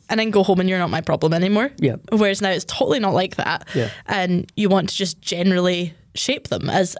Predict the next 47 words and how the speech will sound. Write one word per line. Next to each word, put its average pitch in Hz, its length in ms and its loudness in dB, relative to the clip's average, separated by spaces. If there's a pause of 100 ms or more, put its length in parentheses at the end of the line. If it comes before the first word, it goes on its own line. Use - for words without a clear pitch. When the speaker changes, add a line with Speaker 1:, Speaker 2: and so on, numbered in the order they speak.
Speaker 1:
as 185 260 -2
a, 180 300 2 (440)
a 214 100 0
young 196 260 4
learner 185 320 2
who's 185 180 2
prepared 180 460 0
with 175 220 -2 (120)
skills 180 440 0
for 196 100 4
life 185 220 2
and 262 80 4
work. 262 180 0
Like, 190 140 -4
that - 160 -2
is, 190 220 -2
that 170 260 0
is 190 80 -2
our 196 180 4
whole 190 400 6
Speaker 2:
Mm-hmm. 113 760 -4
Speaker 1:
goal. 185 460 6 (300)
So - 180 0
s-, - 180 -2 (200)
skills 185 500 0
for 196 100 0
life 185 200 0
and 185 100 4
work 180 160 0
are 185 80 0
not 175 160 0
just, - 640 -4 (560)
can 185 220 -2
you 180 80 0
read, 170 180 -4
can 175 160 -2
you 170 60 -2
write, 170 160 -4
can 180 100 2
you 170 60 2
spell? - 380 -2
Like, 190 140 -2
that's, - 260 -4
that's 185 380 0
not 175 140 2
what 175 140 2
we 170 260 -2